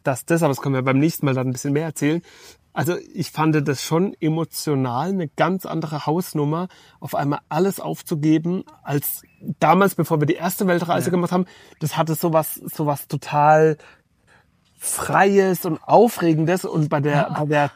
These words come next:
Speaker 1: zweiten Etappe, sag ich jetzt mal, Part zwei,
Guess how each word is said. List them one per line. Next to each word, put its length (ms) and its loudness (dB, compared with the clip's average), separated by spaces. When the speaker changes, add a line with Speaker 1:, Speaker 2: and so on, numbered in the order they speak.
Speaker 1:
zweiten 720 2
Etappe, 440 0
sag 240 -2
ich 120 -6
jetzt 220 -6
mal, 260 -2
Part 380 -4
zwei, 500 -2